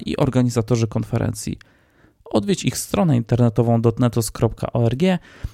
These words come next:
i sprawdź, co dla ciebie przygotowali. A ty, drogi słuchaczu, możesz wesprzeć ten podcast na wiele sposobów.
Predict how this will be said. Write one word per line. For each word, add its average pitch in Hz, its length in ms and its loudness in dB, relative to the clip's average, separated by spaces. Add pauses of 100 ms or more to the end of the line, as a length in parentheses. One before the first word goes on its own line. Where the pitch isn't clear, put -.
(200)
i 214 100 -6
sprawdź, - 480 0 (140)
co 190 240 0
dla 143 200 2
ciebie 120 320 4
przygotowali. 110 800 0 (880)
A 123 120 2
ty, 151 180 4
drogi 175 280 2
słuchaczu, 175 480 0 (360)
możesz 127 340 2
wesprzeć 175 480 0
ten 175 140 -2
podcast - 380 -4
na - 100 -2
wiele 135 220 0
sposobów. 113 580 -4